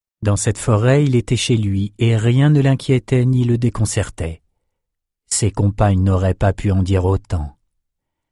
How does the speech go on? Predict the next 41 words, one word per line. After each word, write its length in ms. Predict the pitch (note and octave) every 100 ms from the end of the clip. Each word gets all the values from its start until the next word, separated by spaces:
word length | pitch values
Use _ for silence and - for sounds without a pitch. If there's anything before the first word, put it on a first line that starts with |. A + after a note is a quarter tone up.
| _ _ _ _ _ -
Callan 320 | B2 C3 C#3
supposa 480 | - C3 B2+ C3 C3
que 100 | B2
le 120 | A2+
félin 420 | - B2 A#2 A#2+
aurait 180 | A2+ A2
pu 160 | G2+ A#2
bondir 380 | A2 A2 A#2
dans 100 | G#2+
les 100 | G#2+
broussailles 520 | G#2 G#2 G2+ - A2 G2
en 80 |
une 140 | G#2+ G2+
fraction 380 | - G#2 - A2
de 60 |
seconde 480 | - G#2+ A#2 A#2 G2+ -
en 100 | G2+
cas 160 | A2
de 80 | G#2
danger. 480 | G2+ G2 F#2+ G2 G2 - _ _ _ _ _
Cela 360 | - - A#2+ A#2+
dit, 360 | B2+ C#3 C3+ -
il 220 | B2+ A#2+
était 180 | B2+ C#3
lui-même 300 | B2+ C3+ C3
un 80 | A#2
prédateur, 680 | - A2+ A2+ A#2+ G#2 F2+ - - _
avec 260 | A2 G#2 A2
des 120 | A2
griffes, 500 | A#2+ A2+ A2 G2+ -
des 160 | A#2 G#2
crocs 360 | - B2+ G#2+
impressionnants 840 | G2+ - A2+ - A#2 A#2 C3 C3
et 220 | A2+ F#2+ G2
tous 140 | -
les 140 | A2 G#2+
muscles 420 | A2+ C3+ - -
requis 380 | G#2 A2 - B2
pour 160 | A2+
s'en 140 | - G2+
servir. 580 | - B2 G#2+ G2+ G2+